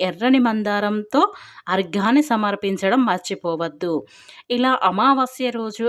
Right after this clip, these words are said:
అర్ఘ్యం సమర్పిస్తే గనక సూర్య భగవాను యొక్క ఆశీస్సులు తప్పకుండా లభిస్తాయి. ఎప్పుడైతే నరదృష్టి నుండి మనం బయటపడతామో అప్పుడు మనం సంపద అనేది పెరుగుతూ ఉంటుంది. అంతేకాదు ఇతరుల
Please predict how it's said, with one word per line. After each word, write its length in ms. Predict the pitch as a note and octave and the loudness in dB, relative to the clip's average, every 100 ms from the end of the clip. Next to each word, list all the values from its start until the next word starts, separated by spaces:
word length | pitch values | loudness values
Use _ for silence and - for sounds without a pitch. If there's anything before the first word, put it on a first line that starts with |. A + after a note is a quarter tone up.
| - | -2
అర్ఘ్యం 400 | F3+ F3 G#3 B3 | -4 -2 0 0
సమర్పిస్తే 640 | A#3+ A3 A3 G#3+ G3+ - | 2 2 2 -2 -6 -4
గనక 420 | F#3 F3+ F3 B3+ F4 - - - | 0 0 2 2 0 -2 -20 -20
సూర్య 380 | - A3 A3+ B3+ | -4 0 4 4
భగవాను 520 | A3+ A#3 A3+ A#3 C#4 | 2 0 0 0 2
యొక్క 300 | C4+ A#3+ - A#3+ - | 2 0 -2 -2 0
ఆశీస్సులు 520 | E3+ F3+ F3+ - G3+ B3+ | -2 -2 -8 -6 -6 -4
తప్పకుండా 640 | F#3 - - B3 B3 B3+ | -6 -4 -4 -2 0 2
లభిస్తాయి. 720 | C4 E3 E3+ - E3+ D#3+ E3+ D#3 - _ _ | 2 0 -2 -6 -4 -2 -2 -4 -8 _ _
ఎప్పుడైతే 580 | A3 G3 - C4 C4 C4 C4+ | -12 -6 0 0 2 0 0
నరదృష్టి 640 | A3 G3 F3+ F#3 - G3+ | 0 0 0 -4 -2 -2
నుండి 340 | G3 F#3+ F#3 G#3+ | 0 0 0 0
మనం 280 | F3 F3+ - E3+ | 0 0 -2 -6
బయటపడతామో 880 | F3 E3+ G3+ G#3 F#3+ F#3 F3+ F#3 G#3+ - | -4 -2 -2 -2 -2 -2 -6 -6 -4 -4
అప్పుడు 340 | E3+ - G#3 F4 - - - | -4 -2 0 0 -4 -20 -8
మనం 280 | F#3 G3+ C#4+ D4+ | -2 4 6 4
సంపద 480 | - G3+ G3+ G#3 G#3 G#3 - | 0 -4 -2 -2 2 2 0
అనేది 340 | F#3 F3+ E3+ | -2 -2 -4
పెరుగుతూ 480 | C4 G3 F3+ E3 F#3 | -4 -4 -4 -4 0
ఉంటుంది. 500 | G3+ F3+ E3 E3 E3+ E3 D3+ - - - | 0 -2 -4 -6 -4 -6 -8 -14 -20 -4
అంతేకాదు 640 | F#3+ G3 C4+ D4 C4 A#3 A#3 G3+ | -2 2 2 2 2 2 -2 -4
ఇతరుల 420 | G3 G3+ B3+ B3+ | -8 -2 -2 0